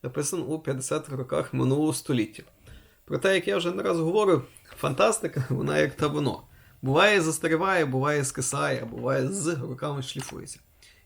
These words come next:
Якщо говорити про П'єра Буля та його "Планету мавп", ти розумієш, що деякі технічні моменти описані дещо старомодно. Проте, коли ти починаєш підходити до ідей, ти розумієш, що так, а от ідеї, які описані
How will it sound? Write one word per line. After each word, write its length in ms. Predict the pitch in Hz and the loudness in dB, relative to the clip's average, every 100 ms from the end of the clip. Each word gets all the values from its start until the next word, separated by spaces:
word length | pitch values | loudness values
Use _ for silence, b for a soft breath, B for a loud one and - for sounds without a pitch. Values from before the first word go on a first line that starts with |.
| - | -10
Якщо 420 | 165 123 - 185 | -6 -2 0 0
говорити 480 | 170 180 180 190 180 | 0 0 0 0 -4
про 280 | - 170 160 | -2 0 0
П'єра 320 | 147 147 139 | 0 2 2
Буля 300 | 123 151 127 | 0 2 0
та 260 | - 156 | 2 4
його 300 | 131 127 135 | 4 2 0
"Планету 440 | 127 127 - 135 135 | -2 -4 -6 -6 -4
мавп", 300 | 143 254 - - | 0 0 -2 -2
ти 100 | 175 | 2
розумієш, 600 | 160 147 180 302 185 - | 2 2 2 2 2 -2
що 100 | 139 | 4
деякі 320 | 165 190 - | 4 4 0
технічні 520 | 143 - 165 185 - | -8 -4 -2 -2 -2
моменти 380 | 147 175 233 - | -2 0 -2 -4
описані 600 | - - 180 202 185 160 | -8 -2 2 2 0 -4
дещо 540 | 143 185 175 170 - 165 | -4 -2 -2 -2 -6 -6
старомодно. 840 | - - 156 165 160 120 - - _ B B B B B | -6 -2 0 2 2 0 -2 -14 _ B B B B B
Проте, 540 | - 135 143 175 156 - | -2 0 2 4 4 2
коли 280 | 147 160 170 | 0 4 4
ти 340 | 165 - 156 | 2 0 2
починаєш 640 | 131 139 131 135 147 143 127 | 2 -4 -4 -2 0 0 -2
підходити 640 | - 135 - 151 131 131 131 | -6 -8 0 2 0 -2 -4
до 180 | 123 | 2
ідей, 380 | 131 127 160 226 | 2 2 0 0
ти 200 | - - | -2 -4
розумієш, 680 | 147 117 127 139 180 170 127 | -4 0 2 2 2 0 -2
що 380 | - - 131 127 - _ - | -2 0 0 -2 -10 _ -2
так, 240 | 110 - - - | -2 -2 -8 -6
а 120 | 117 | -4
от 280 | - 120 - | -2 -2 -4
ідеї, 520 | 131 127 170 240 269 156 | -6 -4 -2 -2 2 0
які 200 | 131 - | 0 -6
описані 540 | 127 127 - 113 | -2 -2 0 -4